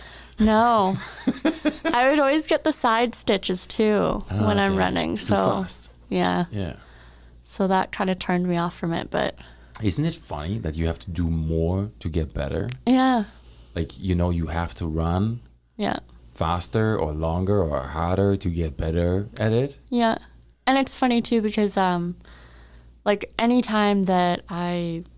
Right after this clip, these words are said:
Speaker 1: would hear anybody talking about running, I would be like, "I don't know how you do that. Like, that's insane. Oh my God, that's crazy."
Speaker 2: Mm.
Speaker 1: But then I'm looking at what I do and people are saying the same thing, right? So it's obviously just a matter of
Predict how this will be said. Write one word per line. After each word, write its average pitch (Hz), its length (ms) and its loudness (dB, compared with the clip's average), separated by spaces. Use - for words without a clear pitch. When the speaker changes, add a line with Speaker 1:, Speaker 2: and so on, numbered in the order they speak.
Speaker 1:
would 180 160 2
hear 190 220 0
anybody 175 400 0
talking 165 280 -6
about 165 220 -6
running, 170 420 -6
I 175 120 -2
would 165 100 -2
be 165 100 -8
like, 151 160 -10
"I 165 420 2
don't 135 220 -8
know 135 120 -8
how 170 200 -6
you 190 140 -2
do 247 220 2
that. 156 300 -4
Like, 160 160 -8
that's 143 300 -8
insane. 190 600 0
Oh 151 120 -4
my 202 220 0
God, 220 340 -2
that's - 180 -10
crazy." 220 600 -2
Speaker 2:
Mm. 85 160 -6
Speaker 1:
But 202 140 0
then 214 100 4
I'm 196 160 2
looking 190 280 0
at 175 140 2
what 170 140 2
I 208 220 4
do 160 240 -2
and 160 140 0
people 190 240 2
are 165 140 2
saying 175 320 0
the 175 80 0
same 175 280 0
thing, 220 240 0
right? 170 300 -4
So 180 180 -4
it's 170 240 -6
obviously 175 500 -2
just 175 240 -2
a 180 60 0
matter 175 400 0
of 170 320 -4